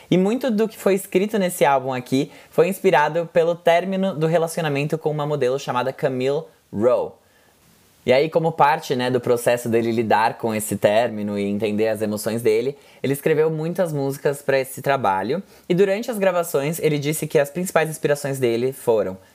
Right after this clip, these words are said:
David Bowie, Van Morrison, Paul McCartney e a Joni Mitchell, especialmente o álbum dela, Blue, de mil novecentos e setenta e um, que usava um instrumento chamado dulcimer.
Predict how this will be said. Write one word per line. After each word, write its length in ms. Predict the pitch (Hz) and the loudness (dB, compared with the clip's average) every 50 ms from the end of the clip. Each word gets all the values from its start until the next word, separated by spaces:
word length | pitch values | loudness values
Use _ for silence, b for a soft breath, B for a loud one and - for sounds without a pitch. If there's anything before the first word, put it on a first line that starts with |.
| b | b
David 340 | - 139 151 170 190 190 151 | 2 2 2 2 0 -4 0
Bowie, 360 | - 139 135 135 147 156 160 | 2 2 2 2 2 0 -4
Van 300 | 165 139 - 139 151 170 160 | -2 0 0 0 0 0 -2
Morrison, 560 | 139 127 123 127 135 - - 151 151 156 165 B B B B B B _ | -2 -2 0 -2 -4 -4 -4 -4 -4 -4 -4 B B B B B B _
Paul 180 | - 165 165 170 | 2 2 2 2
McCartney 680 | 180 175 - 165 135 139 143 139 156 170 180 175 - - | -2 -2 0 2 2 2 0 -2 -4 -4 -4 -6 -4 0
e 120 | 147 170 | 2 2
a 80 | 170 165 | 2 2
Joni 300 | 151 160 151 151 160 160 | 2 0 0 0 0 -2
Mitchell, 500 | 143 117 113 - - 170 175 202 202 B B B B B B | -2 -2 -4 -2 0 2 2 2 0 B B B B B B
especialmente 680 | - 151 - 185 196 196 - 190 180 175 180 196 - 185 | -8 -2 0 0 2 4 2 2 2 0 -2 -2 0 2
o 40 | |
álbum 300 | 160 156 160 151 156 160 | 2 2 2 0 -2 0
dela, 480 | 147 139 131 131 139 156 160 160 - - - - _ - | 2 2 4 4 2 2 2 0 -2 -4 -10 -14 _ -8
Blue, 520 | 120 107 113 135 151 156 156 175 180 - | -6 -2 0 2 2 2 2 0 -2 -4
de 160 | 131 127 139 143 | -4 -2 -2 0
mil 100 | 156 170 | 0 -2
novecentos 340 | 175 170 - 175 156 151 | -2 -2 -2 -2 -4 -2
e 20 | - | -2
setenta 320 | 147 131 - 104 107 143 | -2 -2 -2 -2 0 0
e 60 | 151 | 0
um, 200 | 156 131 131 151 156 B B B B - | 0 -2 -4 -6 -8 B B B B -2
que 120 | - 185 | 0 2
usava 240 | 175 185 180 175 185 | 2 4 2 2 0
um 40 | 185 | -4
instrumento 380 | 175 - - 165 165 165 165 | -6 -4 -2 -2 -2 0 0
chamado 300 | - 170 160 156 160 156 | 0 2 2 2 2 0
dulcimer. 640 | 147 147 170 196 196 - - 202 175 120 92 - | 0 0 -2 -2 -2 -2 -2 0 0 0 -2 -4